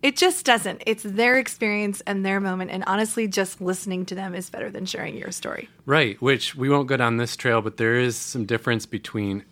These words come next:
Speaker 2: empathy and sympathy.
Speaker 1: Mm-hmm.
Speaker 2: And so note that with empathetic listening,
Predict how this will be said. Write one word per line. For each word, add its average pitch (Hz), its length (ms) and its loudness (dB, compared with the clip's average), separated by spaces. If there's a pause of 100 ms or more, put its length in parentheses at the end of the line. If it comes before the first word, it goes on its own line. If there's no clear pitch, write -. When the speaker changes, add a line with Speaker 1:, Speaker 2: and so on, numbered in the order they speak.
(120)
Speaker 2:
empathy 107 440 -4
and 90 140 -4
sympathy. 110 720 -4
Speaker 1:
Mm-hmm. 190 320 -4
Speaker 2:
And 117 160 0
so 113 420 2 (200)
note 120 380 0
that 110 160 2
with 104 240 -6
empathetic 113 600 -2
listening, 98 600 -4